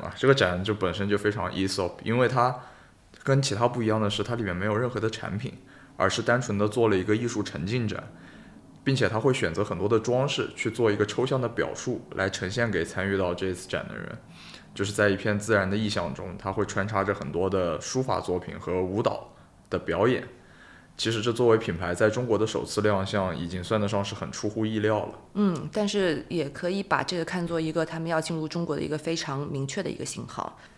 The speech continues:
Speaker 2: 虽然实体店铺还没有正式落地，但是中国的消费者可以通过微信小程序以及天猫国际购买到 Aesop 的产品。其实在这之前，许多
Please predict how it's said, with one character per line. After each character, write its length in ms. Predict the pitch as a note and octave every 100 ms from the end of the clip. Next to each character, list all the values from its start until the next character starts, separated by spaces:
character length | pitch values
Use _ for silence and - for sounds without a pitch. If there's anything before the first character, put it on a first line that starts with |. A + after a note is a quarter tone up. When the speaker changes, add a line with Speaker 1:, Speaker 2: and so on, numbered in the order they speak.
| - - -
Speaker 2:
虽 140 | D#4
然 260 | D4+ A3+ A#3
实 160 | - A3+
体 140 | G3
店 160 | A3 G3+
铺 100 | G#3
还 120 | F3+
没 100 | F#3+
有 100 | D#3
正 160 | G3
式 140 | F#3 F#3
落 180 | F#3+ E3+
地， 280 | F#3+ D#3 -
但 140 | F3+
是 120 | F3+
中 160 | F3 G3
国 120 | F3
的 80 | E3+
消 160 | F#3
费 120 | F#3 F#3
者 160 | -
可 160 | - E3+
以 80 | D#3
通 220 | F3+ F3
过 180 | F3+ D#3+
微 100 | F3+
信 160 | F#3+
小 120 | E3+ B2
程 220 | D3+ D3
序 180 | - F3
以 160 | A#2+
及 360 | D#2 C#3 C#3+ D#3+
天 200 | - G3+
猫 160 | G3+
国 160 | G3+ D3
际 200 | D3+ F3+
购 100 | E3+
买 180 | D3 C3+
到 200 | D3+ D3
Aesop 340 | D3 - C3+
的 80 | C3
产 220 | - C#3+
品。 200 | C3+ - - - - - -
其 160 | A#3
实 100 | A#3+
在 160 | C4+ B3
这 100 | A#3
之 160 | -
前， 320 | A3+ - E3 E3+
许 220 | - D#3
多 320 | G#3 G#3+